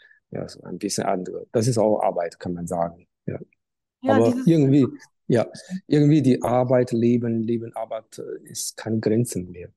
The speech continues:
Speaker 1: Ja.
Speaker 2: Hm.
Speaker 1: Hm.
Speaker 2: Dieses Naturerleben und Malen ist, scheint bei dir auch sehr wichtig, ineinander überzugehen. Du hattest beschrieben bei diesem Gespräch, bei diesem Künstlergespräch im Künstlerhaus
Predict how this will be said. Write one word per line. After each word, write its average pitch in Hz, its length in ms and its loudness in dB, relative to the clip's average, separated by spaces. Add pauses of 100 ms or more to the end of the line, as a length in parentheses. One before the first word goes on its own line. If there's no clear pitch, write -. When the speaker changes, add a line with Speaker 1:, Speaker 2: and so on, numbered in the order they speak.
(120)
Speaker 1:
Ja. - 180 -10 (140)
Speaker 2:
Hm. 185 480 -4 (380)
Speaker 1:
Hm. 92 320 -14 (280)
Speaker 2:
Dieses 240 320 -2
Naturerleben 262 1120 -2
und 247 220 -6
Malen 247 580 -4 (400)
ist, 226 260 -10 (160)
scheint 240 400 -2
bei 226 140 0
dir 233 380 0
auch 220 200 -4
sehr 208 360 -6
wichtig, 254 320 -8
ineinander 233 500 -2
überzugehen. 277 800 -6 (480)
Du 247 160 -6
hattest 262 520 -6
beschrieben 254 720 2
bei 214 140 2
diesem 254 460 0
Gespräch, 247 540 -2
bei 214 100 -4
diesem 233 160 -2
Künstlergespräch 247 720 -8
im 226 140 -2
Künstlerhaus 220 640 -6